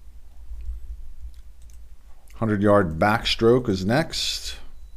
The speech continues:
Tommy Janton from Sally's wins in forty-eight fifty, just a quarter second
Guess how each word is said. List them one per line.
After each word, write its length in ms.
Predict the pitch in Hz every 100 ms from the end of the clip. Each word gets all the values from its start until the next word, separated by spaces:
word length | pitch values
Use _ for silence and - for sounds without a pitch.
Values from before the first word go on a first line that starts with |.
| -
Tommy 260 | - 104 98
Janton 320 | 95 120 101
from 140 | 95
Sally's 480 | 92 104 104 117 104
wins 340 | 95 110 120 107
in 160 | 85
forty-eight 800 | 82 - 113 120 110 - 104 101
fifty, 420 | - 117 - 87
just 340 | 82 113 123 98
a 60 |
quarter 340 | - - 120 104
second 580 | - 117 113 90 85